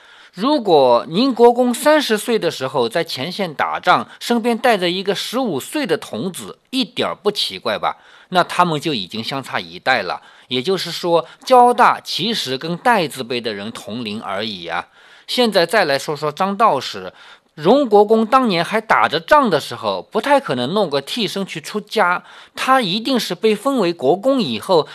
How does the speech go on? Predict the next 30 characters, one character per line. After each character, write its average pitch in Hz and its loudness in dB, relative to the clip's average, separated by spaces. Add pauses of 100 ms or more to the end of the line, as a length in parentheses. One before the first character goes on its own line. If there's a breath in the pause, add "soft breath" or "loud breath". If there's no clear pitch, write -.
享 120 0
受 262 -2
了 170 2
荣 139 -2
华 123 2
富 233 -8
贵 214 -6
以 139 -12
后， 170 -2
才 156 -6
去 233 -6
买 98 -4
一 92 -12
个 151 -6
小 92 -6
道 190 2
士 110 -10
做 147 -4
自 165 -12
己 104 -16
的 101 -10
替 120 -10
身。 135 -8 (340 soft breath)
那 226 6
么 135 0 (220)
这 311 0
个 214 2
小 101 -2
道 156 0
士 123 -6